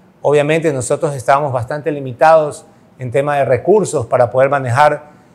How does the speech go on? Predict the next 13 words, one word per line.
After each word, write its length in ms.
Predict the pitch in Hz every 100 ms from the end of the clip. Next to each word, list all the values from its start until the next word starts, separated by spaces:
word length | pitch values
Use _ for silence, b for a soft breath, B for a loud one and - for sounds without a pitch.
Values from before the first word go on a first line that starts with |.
| _
el 300 | 135 127 123
tema 260 | 131 143 143
comunicacional 840 | 147 139 135 123 139 143 147 151
en 100 | 135
plataformas 640 | 117 131 117 131 139 131 120
digitales, 1300 | 117 117 139 139 139 139 131 131 120 - - - -
eh, 480 | 127 139 139 127 123
en, 180 | 120 120
en 440 | 135 123 123 139 135
la, 280 | 127 120 -
en 100 | 127
la 140 | 120
postproducción 920 | 151 117 143 131 110 - 151 151 147